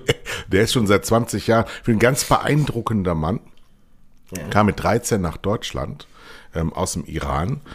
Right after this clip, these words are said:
Speaker 1: und hat mit neunzehn, also sechs Jahre später, ein deutsches Abitur gemacht. Ähm, spricht natürlich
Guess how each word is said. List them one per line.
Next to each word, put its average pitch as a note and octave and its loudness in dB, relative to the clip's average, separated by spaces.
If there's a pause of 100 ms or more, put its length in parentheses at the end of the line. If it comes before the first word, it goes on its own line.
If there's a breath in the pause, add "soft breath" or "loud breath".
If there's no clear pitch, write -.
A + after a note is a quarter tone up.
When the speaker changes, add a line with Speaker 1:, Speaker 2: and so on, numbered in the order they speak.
(140)
Speaker 1:
und D#2 -4
hat G#2+ -2
mit - -6 (180 soft breath)
neunzehn, F2 0
also - -2
sechs D#2+ -4
Jahre F#2 -4
später, G2 -6 (200 loud breath)
ein F2+ -2
deutsches G#2 4
Abitur G#2 4
gemacht. C2+ -2 (580 loud breath)
Ähm, E2 0
spricht - -4
natürlich F2 -2